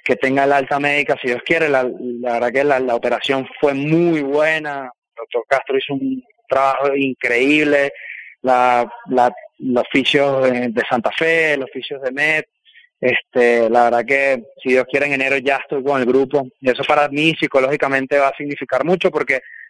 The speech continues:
por temas de estructura del club, pues un-, uno tiene que ir a otro lugar a hacer la terapia, y eso, quieras o no, te, te aleja un poco, ¿no? De, del día a día del grupo. Pero entonces volver en enero otra vez va a ser importante, y yo lo que quiero es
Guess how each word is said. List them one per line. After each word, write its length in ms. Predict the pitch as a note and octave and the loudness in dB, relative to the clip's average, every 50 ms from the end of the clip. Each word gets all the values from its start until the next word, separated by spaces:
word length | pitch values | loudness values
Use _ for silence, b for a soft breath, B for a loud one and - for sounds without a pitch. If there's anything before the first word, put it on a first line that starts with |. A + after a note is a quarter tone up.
| B B _ _ | B B _ _
por 140 | _ D#3 D#3+ - | _ -2 -2 -2
temas 240 | D3+ D3+ D#3 F3 | -2 0 0 0
de 60 | F#3+ G3 | 0 0
estructura 540 | F#3+ - E3 C#3+ - - E3+ E3+ F3 F#3 | 0 -2 -4 -4 -2 0 2 2 4 4
del 160 | F#3 F3+ F3 - | 2 2 0 0
club, 360 | - F3+ F3+ F#3 G#3 G#3 F#3 | 2 2 4 4 4 2 2
pues 160 | G3+ F3+ D#3+ D#3 | 2 0 0 0
un-, 1120 | C#3 C3+ B2+ B2 B2 B2+ B2 A#2+ - - - - G3+ - B2 C#3 C#3+ C#3 C#3 C#3 C#3+ C#3 C3+ C#3 | -4 -8 -14 -16 -18 -20 -20 -20 -20 -20 -20 -20 -18 -18 -16 -6 0 0 2 2 2 2 2 2
uno 240 | C#3 C#3 C#3 D3 D3 | 2 2 2 2 0
tiene 220 | D#3 D#3+ E3 D#3+ | 0 0 0 0
que 80 | D3+ D#3 | 0 0
ir 80 | D#3 | 2
a 100 | D3+ D#3 | 2 2
otro 300 | D#3+ E3+ F3+ F3 F3+ F#3 | 0 0 -2 -2 -2 -2
lugar 280 | F3 E3 D3+ D3+ D3 D#3 | -2 0 0 0 0 -2
a 40 | D#3+ | -2
hacer 160 | - - D#3 | -4 -4 -2
la 100 | D#3+ E3 | -2 -2
terapia, 500 | D#3+ E3 D3 D3 D3 D#3+ D#3+ F3 E3+ D#3+ | -2 0 0 0 0 0 0 0 0 0
y 120 | D3+ C#3+ C#3+ | 0 0 0
eso, 520 | C#3+ C#3+ - E3 D#3+ E3 D#3 D3+ C#3+ C#3 - | -2 0 0 0 0 0 0 0 -2 -2 -2
quieras 240 | - C#3+ D3 D#3+ D#3+ | 0 0 0 0 -2
o 60 | D#3+ | -4
no, 180 | C#3+ D3 D#3 E3 - | -4 -4 -4 -2 0
te, 140 | D#3 C#3 C3 - | 0 0 0 0
te 60 | - C3 C3 C3 | 0 0 2 2
aleja 320 | C3+ C#3+ D3+ E3 D#3+ D#3 D3+ | 2 2 2 2 2 0 -2
un 80 | D3 - _ | -4 -4 _
poco, 340 | - D#3+ D3+ D3 - C3 B2 | 0 2 2 2 0 -4 -2
¿no? 200 | B2+ C#3+ F3 G3 E3+ | 2 2 2 4 4
De, 100 | C3 A#2+ - _ _ _ _ _ _ _ _ | 2 0 -2 _ _ _ _ _ _ _ _
del 160 | C3+ C3 C3 | -2 0 2
día 180 | C3+ C#3 C#3+ C#3+ | 4 4 4 4
a 40 | D3 | 2
día 180 | D3+ D#3 D#3+ D3+ | 4 4 4 2
del 100 | D3 C#3+ | 2 2
grupo. 400 | C#3 D3 D3 B2+ A#2+ A#2 A2+ - B B B B B B _ | 0 0 0 0 -2 -6 -8 -8 B B B B B B _
Pero 120 | - C3 C#3 | -2 -2 0
entonces 220 | C3 D3+ D3 F#3 | 0 2 2 2
volver 380 | F3+ F3+ F3 E3 D#3+ E3+ F3 F#3 | 4 4 2 2 2 2 2 2
en 120 | F#3 F#3 | 0 0
enero 260 | F3+ F3 E3+ E3+ F3 | -2 -2 0 0 0
otra 200 | F3+ F3 F#3 F3 | 2 2 2 2
vez 280 | F3 F3 F3 F#3 F#3+ F#3+ B B B B B B _ C3+ B2+ C3 | 2 2 2 2 0 -2 B B B B B B _ -4 0 0
va 80 | C3+ | 2
a 80 | C3+ - | 2 2
ser 140 | - D3+ D#3+ | 0 0 2
importante, 680 | E3 D3 D3+ C#3+ C#3+ - D#3 E3 E3+ E3 - G3 G3 G3 B B B B B B B B B _ _ | 2 2 0 0 0 0 0 0 0 0 0 0 0 -2 B B B B B B B B B _ _
y 280 | - - D3 D3 D3 | -4 0 2 2 2
yo 120 | C#3 D3 D3 | 2 2 2
lo 100 | D#3 E3+ | 2 0
que 100 | D#3+ E3+ | 0 -2
quiero 220 | - D3+ E3 F3+ F#3 | -2 0 2 2 2
es 140 | F3+ F3 | 0 -2